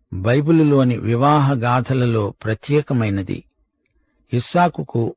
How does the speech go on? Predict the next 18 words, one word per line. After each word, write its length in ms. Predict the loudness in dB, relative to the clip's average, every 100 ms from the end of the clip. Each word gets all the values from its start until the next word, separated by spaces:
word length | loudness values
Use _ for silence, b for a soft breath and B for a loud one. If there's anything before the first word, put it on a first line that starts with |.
| -6
ఒక 180 | -6
పెళ్లి 400 | -6 -4 -2 0
కుమార్తెను 680 | -2 -2 0 2 0 -2 0
ఎన్నుకోవటంలో 920 | 2 2 0 0 -2 -2 -2 0 0 -4 _ _ _ _ _ -2
దేవుడు 380 | 2 2 2
ఎంతో 460 | 0 0 -2 0 0
శ్రద్ధ 400 | 0 -4 -4 -2
చూపాడు. 640 | -4 -4 -4 -4 -6 -6 -12 _ _ _ _ _ _ _ _
దేవుడు 520 | -2 2 2 4 2 0
అడుగడుగునా 760 | -2 2 4 4 4 2 0 -4 _ _ _ _ _ _ -2
తన 180 | 2 2
నడుపుదలను 760 | 2 0 0 2 2 4 2 0
ప్రసాదిస్తున్నాడు. 1120 | -4 -4 -2 -2 -4 -8 -6 -6 -6 -8 -14 _ _ _ _ _ _ _
ఇప్పుడు 280 | -6 0 0
కూడా 440 | 0 0 0 -2 -6 -10
దేవుని 440 | -2 0 2 2
బిడ్డల 380 | 0 0 2 2
జీవితాలలో 880 | 2 0 -2 -2 0 0 0 0 -2